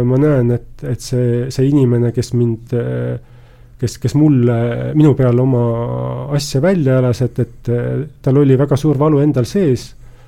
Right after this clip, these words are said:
Ehm, ma, noh, tagantjärele näen suuremas pildis, et, äh, et kus see, kus see tema perest, äh, tulla võis. Ja, ja ma sain oma lapsele öelda, et, et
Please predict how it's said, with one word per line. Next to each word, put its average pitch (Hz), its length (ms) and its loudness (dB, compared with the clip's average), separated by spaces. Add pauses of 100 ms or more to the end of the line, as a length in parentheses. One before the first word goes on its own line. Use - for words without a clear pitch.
(400)
Ehm, 127 1040 -4 (300)
ma, 127 240 -4 (280)
noh, 127 300 -6
tagantjärele 127 580 2
näen 127 160 2
suuremas 131 460 0
pildis, 117 440 -2
et, - 300 -8
äh, 127 460 -6 (140)
et - 580 -10 (100)
kus - 240 -4
see, 120 560 -4 (480)
kus - 220 -4
see 135 80 0
tema 139 240 2
perest, - 580 -4
äh, 123 460 -6
tulla 147 320 0
võis. 160 380 -2 (1500)
Ja, 123 260 0 (920)
ja 139 120 0
ma 139 100 4
sain 139 160 2
oma 151 160 4
lapsele 127 400 0
öelda, 120 300 0
et, - 260 -8
et 117 120 -6